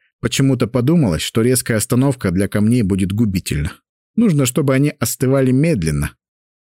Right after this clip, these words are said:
Моей концентрации и сосредоточения хватило на то, чтобы без резких скачков вернуться к нормальной скорости циркуляции ЦИ.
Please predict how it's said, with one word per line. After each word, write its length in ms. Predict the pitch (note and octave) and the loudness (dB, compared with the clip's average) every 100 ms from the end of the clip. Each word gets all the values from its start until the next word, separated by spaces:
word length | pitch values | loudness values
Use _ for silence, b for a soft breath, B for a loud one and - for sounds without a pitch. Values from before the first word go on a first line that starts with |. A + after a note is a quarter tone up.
| _ _ _ | _ _ _
Моей 300 | G2+ B2 D3+ | -2 0 0
концентрации 1000 | C3 B2+ A#2+ C3 C3 D#3+ D3+ - C3+ C3+ _ _ | 0 -2 0 0 2 0 0 0 0 -2 _ _
и 100 | C3+ | -4
сосредоточения 880 | A#2+ A2 A#2+ A#2+ A2+ A2+ D#3+ D#3+ C#3+ | -2 0 0 0 -2 -2 0 2 2
хватило 460 | - A#2 A2+ D3+ A#2+ | 0 -2 0 2 2
на 140 | A2+ | 2
то, 140 | E3+ D3+ | 0 -2
чтобы 300 | - G#2 G#2 | 0 0 2
без 200 | A#2 A#2+ | 2 2
резких 400 | C3+ - G2+ - | 0 0 -4 -4
скачков 500 | - G2 - D#3 B B B | -4 -4 -2 -2 B B B
вернуться 480 | A2+ A#2 D3 E3 - | 0 2 2 0 -2
к 100 | - | -2
нормальной 420 | A2 A2+ A#2 A2 | 0 2 2 2
скорости 400 | - C3 A#2+ - | 0 0 -2 -2
циркуляции 680 | G#2+ G#2 - G2+ F#2+ - G2+ | -4 -4 0 0 0 -2 -4
ЦИ. 320 | - - C#2 | -2 -6 -6